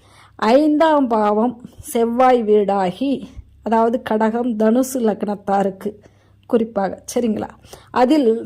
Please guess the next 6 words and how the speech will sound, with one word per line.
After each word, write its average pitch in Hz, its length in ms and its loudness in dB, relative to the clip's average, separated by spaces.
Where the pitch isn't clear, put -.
ராகு 277 520 0
இருக்க 202 480 -2
குழந்தை 294 560 2
நாகதோஷத்தால் 226 1160 -2
இறந்து 196 440 -6
போகும். 196 580 -6